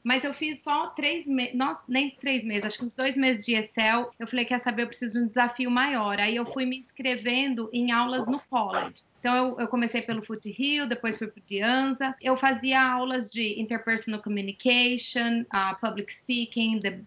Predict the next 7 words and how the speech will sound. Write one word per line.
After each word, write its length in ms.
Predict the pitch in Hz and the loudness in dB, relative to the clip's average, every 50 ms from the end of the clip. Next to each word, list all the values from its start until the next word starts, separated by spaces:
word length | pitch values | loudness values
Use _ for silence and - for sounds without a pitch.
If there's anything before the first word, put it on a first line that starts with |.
| - | -10
debate, 840 | - 208 180 214 - 165 214 220 226 226 226 220 226 226 - - - - - - - - - - | -6 0 0 0 2 4 4 4 6 6 6 4 2 0 -2 -8 -16 -18 -18 -18 -18 -18 -4 4
aulas 480 | - 233 254 277 277 294 294 302 - - | 8 8 10 10 8 4 2 0 -2 -8
que 480 | - - 285 269 269 269 262 254 - - | -6 -2 2 2 4 4 2 0 -2 -4
me 260 | 214 240 254 269 254 | -2 0 2 2 2
colocavam 840 | - - 269 262 262 262 262 - 262 262 285 311 285 330 349 - - | 2 2 2 4 4 2 4 4 4 6 6 4 2 0 -4 0 2
on 180 | 254 247 254 247 | 2 2 2 0
spot, 720 | 240 - - _ - 214 196 214 240 - - - - - | -2 -6 -8 _ -2 0 2 2 0 0 -2 -6 -14 -20